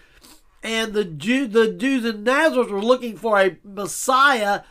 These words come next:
that was gonna be a warrior. He was, they would, they stumbled over the things that they weren't understanding. Jesus will be a warrior,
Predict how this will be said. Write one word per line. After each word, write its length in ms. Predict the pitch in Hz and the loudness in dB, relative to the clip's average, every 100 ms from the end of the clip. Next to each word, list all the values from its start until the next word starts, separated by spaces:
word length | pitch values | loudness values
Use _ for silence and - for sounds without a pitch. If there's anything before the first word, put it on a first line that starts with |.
| _ | _
that 160 | 202 220 | -4 -4
was 120 | 208 | -2
gonna 160 | 233 226 | 0 2
be 60 | |
a 140 | 202 180 | 4 4
warrior. 680 | 180 254 359 339 185 135 - _ _ _ _ _ _ _ _ | 2 2 4 4 0 -10 -16 _ _ _ _ _ _ _ _
He 160 | 214 214 | -6 -4
was, 120 | 220 | 0
they 120 | 226 | 0
would, 160 | 214 190 | 0 -2
they 120 | 196 | -4
stumbled 500 | - 277 262 247 226 | 0 0 2 2 4
over 280 | 233 220 208 | 4 2 0
the 140 | 196 | -4
things 340 | - 233 220 | -4 -4 -4
that 120 | 208 202 | -8 -4
they 80 | |
weren't 240 | 202 214 202 | -2 0 -2
understanding. 500 | 190 - 285 247 151 | -4 -4 -4 -4 -4
Jesus 280 | 233 226 190 | -6 -6 -4
will 200 | 247 311 | -2 0
be 120 | 226 | 0
a 80 | 180 | 2
warrior, 500 | 175 180 175 160 | 2 2 2 0